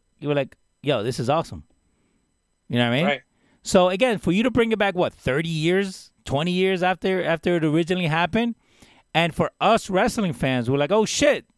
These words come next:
Speaker 1: that's Rey Mysterio's the attire," you know?
Speaker 2: You know, this might be, I don't know, man. You know, for, for years, my favorite, uh, I, I'm a, I'm big on championship belts designs, and I'm also, like, I like,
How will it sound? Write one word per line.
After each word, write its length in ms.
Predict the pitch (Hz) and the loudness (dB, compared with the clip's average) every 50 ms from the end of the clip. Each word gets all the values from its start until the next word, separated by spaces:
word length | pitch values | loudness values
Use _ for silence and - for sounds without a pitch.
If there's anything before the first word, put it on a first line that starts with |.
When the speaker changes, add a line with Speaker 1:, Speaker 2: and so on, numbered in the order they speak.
| _ - | _ -8
Speaker 1:
that's 180 | - 202 214 185 | -4 -2 0 2
Rey 120 | 226 214 | 2 2
Mysterio's 680 | 214 214 196 - - 240 233 226 226 226 226 226 196 185 | 2 0 -2 0 0 2 4 6 6 6 6 4 2 0
the 380 | 202 233 226 226 226 226 220 - | 0 2 2 2 2 2 0 0
attire," 640 | - 202 - - 466 466 381 214 131 101 78 - - _ _ _ _ _ _ _ _ _ _ _ _ | -2 -4 -4 -4 -2 -2 0 0 -2 -4 -4 -8 -14 _ _ _ _ _ _ _ _ _ _ _ _
you 140 | - 127 127 | -2 0 0
know? 240 | 139 165 208 240 - - - - - _ _ | 2 2 0 0 -4 -8 -14 -20 -20 _ _
Speaker 2:
You 140 | - 190 240 | -6 -4 -2
know, 140 | 269 277 254 - _ _ - - - | -2 -4 -4 -6 _ _ -20 -20 -20
this 320 | 156 156 151 220 247 247 - | -16 -4 -2 -2 0 0 0
might 320 | 254 254 262 262 220 165 156 | 0 0 0 0 0 -2 -2
be, 440 | 214 220 220 220 220 220 208 196 - _ _ _ _ _ _ _ _ _ _ _ _ _ _ _ - | -2 0 0 0 0 -2 -4 -6 -12 _ _ _ _ _ _ _ _ _ _ _ _ _ _ _ -2
I 180 | 170 196 226 | 0 0 2
don't 120 | 233 214 196 | 2 2 2
know, 240 | 196 208 208 196 170 | 2 2 2 2 2
man. 300 | 170 165 165 165 180 - 180 | 2 2 0 0 -2 -6 -10
You 180 | 196 202 220 214 | -6 -2 0 0
know, 80 | 208 185 | 0 0
for, 280 | - - 196 190 175 | 0 0 0 0 0
for 140 | 160 - 190 | 0 -2 -2
years, 440 | 185 160 185 220 233 220 196 151 131 | 0 0 2 2 2 2 2 0 -2
my 220 | 175 180 180 202 | -2 0 0 -2
favorite, 600 | 190 - - 190 190 202 208 196 202 202 196 190 - _ - | -2 -2 -2 0 0 2 2 2 0 0 -2 -2 -6 _ -4
uh, 380 | 151 160 156 151 147 139 135 143 - | 0 0 2 2 2 0 -2 -2 -2
I, 260 | - 202 254 - 208 233 | 0 0 0 0 -2 -2
I'm 100 | 277 302 | 0 0
a, 120 | 302 220 185 285 | 0 0 -2 -2
I'm 200 | - 240 294 262 | -2 -2 -2 -2
big 280 | 185 269 277 277 254 220 - | 0 0 0 0 0 -2 -2
on 160 | 185 214 208 | -2 -2 -2
championship 560 | 190 - 214 214 226 220 220 202 - 226 180 147 | -2 -2 -2 -2 -2 -2 -4 -4 -4 -4 -2 0
belts 280 | 185 190 202 196 - | 0 0 0 -2 -4
designs, 480 | - 170 160 147 180 185 190 190 190 185 - | -8 -10 -6 -4 -2 0 0 0 -2 -2 -4
and 120 | 175 160 | -4 -2
I'm 100 | 156 165 | -2 0
also, 260 | 180 196 196 - 175 139 - - - 156 | -2 -2 -2 -4 -10 -14 -16 -12 -4 -2
like, 400 | 165 151 147 143 - - - _ _ | 0 0 0 0 -4 -8 -14 _ _
I 140 | 143 139 160 | -2 0 0
like, 420 | 170 180 190 196 190 190 175 - | 2 2 2 0 0 -2 -6 -12